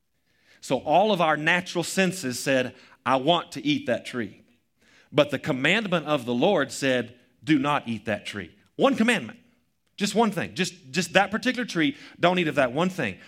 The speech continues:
What was he trying to forever per-, position our hearts? I may have opinions, I may have emotions, and you may give me authority in certain areas of this garden. But always and forever,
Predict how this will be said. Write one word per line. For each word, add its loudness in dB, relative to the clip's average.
What 2
was 0
he 0
trying 0
to -6
forever 2
per-, 0
position -4
our 0
hearts? -2
I 6
may 0
have 4
opinions, 0
I 2
may 0
have 0
emotions, -2
and -2
you 2
may 4
give 2
me -2
authority 0
in 2
certain 0
areas 0
of -2
this -4
garden. -2
But -2
always 4
and -2
forever, 0